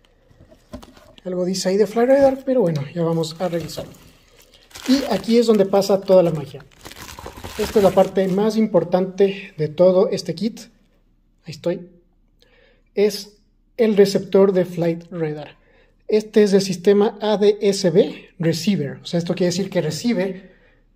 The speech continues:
o recepta toda la información que los aviones envían a través del sistema que tienen ellos dentro de su aeronave. Y aquí se conecta absolutamente todo. ¿Qué tenemos ahí?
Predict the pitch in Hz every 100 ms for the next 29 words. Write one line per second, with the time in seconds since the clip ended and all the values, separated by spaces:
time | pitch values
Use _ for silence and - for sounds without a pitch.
0 | - 180 170 175 208 208 202 - 240 269
1 | 247 196 190 190 170 165 - 214 269 -
2 | 180 160 156 170 185 165 160 180 190 -
3 | 156 160 160 165 160 - 214 208 185 165
4 | 170 170 170 185 185 185 - _ 180 196
5 | 202 214 175 175 175 196 196 170 185 233
6 | 180 120 - _ _ _ _ _ _ _
7 | - - _ - 240 247 180 - 208 214
8 | 196 175 170 175 - 165 180 180 165 165
9 | 165 156 151 131 - - - 214 214 220
10 | 202 202 302 -